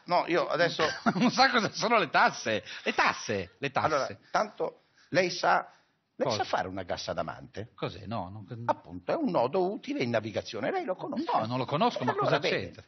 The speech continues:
Speaker 1: Mica faccio una colpa, no?
Speaker 2: Ma una
Speaker 1: Ognuno
Speaker 2: colpa
Speaker 1: ha le sue conoscenze.
Speaker 2: No, ma
Speaker 1: Se vuole, io le insegno a fare il nodo con le
Speaker 2: Ma
Speaker 1: cime e lei mi insegna questa
Speaker 2: ma i
Speaker 1: cosa
Speaker 2: no-,
Speaker 1: delle
Speaker 2: le tasse, ma le
Speaker 1: Esatto.
Speaker 2: tasse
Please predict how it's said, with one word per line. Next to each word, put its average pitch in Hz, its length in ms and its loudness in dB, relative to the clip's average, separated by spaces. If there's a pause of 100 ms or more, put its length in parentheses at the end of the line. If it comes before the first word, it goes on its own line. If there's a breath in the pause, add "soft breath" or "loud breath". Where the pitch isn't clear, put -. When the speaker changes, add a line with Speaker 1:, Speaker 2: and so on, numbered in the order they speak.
(280)
Speaker 1:
Mica 131 220 -2
faccio 127 320 -6
una 131 160 2
colpa, 139 420 2
no? 147 360 0
Speaker 2:
Ma 254 80 4
una 302 140 6
Speaker 1:
Ognuno 370 240 6
Speaker 2:
colpa 392 120 2
Speaker 1:
ha 320 40 0
le 254 80 -4
sue 127 200 -6
conoscenze. 147 540 0
Speaker 2:
No, 311 60 8
ma - 60 -2
Speaker 1:
Se 147 60 0
vuole, 165 240 6
io 151 60 4
le 151 80 4
insegno 151 260 2
a 143 40 6
fare 156 200 8
il 147 60 6
nodo 156 280 8
con 156 140 2
le 190 140 4
Speaker 2:
Ma 302 100 6
Speaker 1:
cime 196 280 2 (340 loud breath)
e - 100 4
lei 120 140 4
mi 170 60 4
insegna 160 320 2
questa 139 200 2
Speaker 2:
ma 185 80 6
i 196 60 2
Speaker 1:
cosa 180 160 8
Speaker 2:
no-, 175 80 8
Speaker 1:
delle 135 520 4
Speaker 2:
le 190 200 0
tasse, 226 400 4
ma 170 100 4
le 233 80 6
Speaker 1:
Esatto. 311 220 6
Speaker 2:
tasse - 180 -6